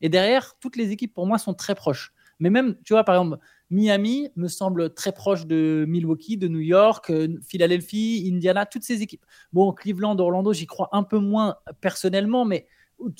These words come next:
ou Indiana, évidemment, j'y crois aussi un peu moins, mais c'est des équipes, je pense que dans l'ensemble, c'est plutôt très homogène. Et justement, Philly n'est pas dans la partie de tableau de Boston. Donc, aller loin, ça veut dire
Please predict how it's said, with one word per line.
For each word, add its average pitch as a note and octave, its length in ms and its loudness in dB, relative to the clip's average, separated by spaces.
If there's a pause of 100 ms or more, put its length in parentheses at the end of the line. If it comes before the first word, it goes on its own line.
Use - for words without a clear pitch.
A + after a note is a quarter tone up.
(140)
ou F#3 160 -4
Indiana, F#3 380 2
évidemment, E3+ 340 -2
j'y E3 100 -8
crois E3+ 200 -2
aussi E3+ 180 -4
un F3 80 -4
peu G3+ 120 -6
moins, A3+ 180 -2
mais G3+ 120 -2
c'est - 140 -8
des E3+ 200 -4
équipes, A3 320 -8
je - 100 -16
pense G3+ 160 -4
que F3 80 -6
dans F3+ 100 2
l'ensemble, G3+ 300 -2
c'est D#3 160 -4
plutôt G3+ 320 -8
très G#3 280 -2
homogène. F3 500 0 (920)
Et G3+ 120 4
justement, G#3 520 0
Philly A3+ 340 -2
n'est G3 120 -2
pas A3+ 160 4
dans G3+ 80 2
la F3 100 2
partie E3 220 -4
de D3+ 60 -16
tableau D3+ 220 2
de C3+ 60 -8
Boston. B2+ 380 -8 (360)
Donc, F#3+ 260 4 (100)
aller G3+ 240 6
loin, A#3+ 320 0
ça - 160 -6
veut D#3 100 2
dire G3 260 -2